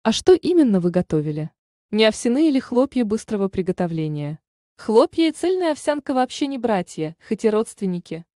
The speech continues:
Каша быстрого приготовления содержит огромное количество крахмала, который скапливается после термообработки. Отсюда ваши складочки на боках. То же самое относится к мюслям. Вместо красивого шрифта на упаковке обратите внимание на состав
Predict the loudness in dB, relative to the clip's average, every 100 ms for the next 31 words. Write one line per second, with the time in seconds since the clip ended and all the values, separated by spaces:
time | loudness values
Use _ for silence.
0 | _ _ -2 0 2 0 0 0 -2 -2
1 | -2 -2 0 -2 -2 -2 -2 -2 -2 0
2 | -2 -2 -2 0 0 0 -4 -4 -4 -6
3 | -8 -8 -6 -8 -4 -4 -2 -6 -10 _
4 | _ 0 2 2 0 0 -2 0 -2 -2
5 | -2 -4 -4 -4 -4 -4 -4 -4 -4 -6
6 | -6 -8 -8 -12 -12 _ _ _ 0 0
7 | 2 2 4 2 0 -4 2 2 2 -2
8 | 0 0 0 -4 -6 -6 _ _ _ _
9 | 0 2 2 0 0 2 -2 -4 -2 -2
10 | -2 -6 -10 -6 -6 -6 -10 -10 -10 -14
11 | _ _ _ -2 0 2 2 2 0 0
12 | -2 -2 -2 -6 0 0 2 2 2 2
13 | -2 -2 -6 -8 _ 0 2 0 0 -2
14 | 0 0 0 -2 -4 -4 -6 -2 -2 -2